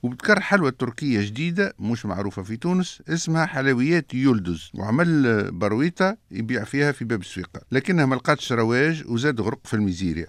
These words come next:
رجع للصحافة ولمزو السوردي وأصدر جريدة أسسها وسماها الشباب، وبدأ يقنبل وينقد في الاستعمار وأعضاء المجلس الكبير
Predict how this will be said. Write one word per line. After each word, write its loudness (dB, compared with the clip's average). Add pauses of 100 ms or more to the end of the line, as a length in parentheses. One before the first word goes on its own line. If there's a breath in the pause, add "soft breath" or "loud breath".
رجع 4
للصحافة 0
ولمزو 0
السوردي 0
وأصدر -2
جريدة 0
أسسها -2
وسماها 2 (180)
الشباب، 0 (200)
وبدأ 2
يقنبل 0 (240)
وينقد 2
في -12
الاستعمار 0
وأعضاء 0
المجلس -2
الكبير 2